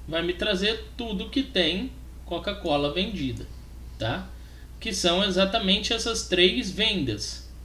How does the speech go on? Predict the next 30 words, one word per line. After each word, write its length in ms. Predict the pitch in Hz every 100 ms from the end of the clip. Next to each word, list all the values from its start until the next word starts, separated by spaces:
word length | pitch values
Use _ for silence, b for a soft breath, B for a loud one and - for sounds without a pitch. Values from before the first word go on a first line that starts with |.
| - - B B B
certo? 480 | - 170 208 220 185
Se 200 | - 277
eu 120 | 330
rodar 300 | 247 233 196
aqui 180 | 180 185
embaixo, 420 | 165 240 247 208
a 40 |
venda 280 | 180 196 196
dezenove, 600 | 185 185 214 190 226 240
vinte 300 | 226 226 185
e 20 |
três 380 | 190 202 233 247
e 60 | 247
dezessete. 720 | 240 254 254 - 143 139 -
Se 140 | -
eu 140 | 208 269
executar 600 | 247 233 220 185 180 151
somente 540 | 180 165 214 240 180
isso, 540 | 180 247 196 - - - - - - - - - - - - - - - - - - - - - - - - - -
dezessete, 600 | 143 156 185 190 190 190
dezenove 440 | 208 190 208 180 180
e 40 |
vinte 200 | 190 202
e 60 | -
três, 280 | - 139 127
só 100 | 143
veio 220 | 165 190
numa 160 | 196
ordem 320 | 190 185 185 190
diferente. 640 | 185 202 180 - - -